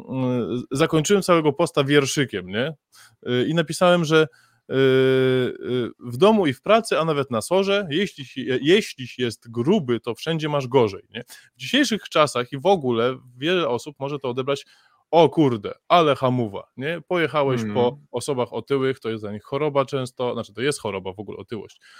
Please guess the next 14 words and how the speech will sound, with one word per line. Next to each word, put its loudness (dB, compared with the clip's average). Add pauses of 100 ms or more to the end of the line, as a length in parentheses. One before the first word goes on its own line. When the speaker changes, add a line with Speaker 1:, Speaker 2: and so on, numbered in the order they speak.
Speaker 1:
ale -6
to -2
jest 2
Speaker 2:
Otyłość, -4
Speaker 1:
ich -10
Speaker 2:
tak. -4
Speaker 1:
problem, 2 (320)
e, 0
problem -2
bardzo 0
złożony, 0
e, -4
psychiczno-somatyczny, -8 (420)
e, -4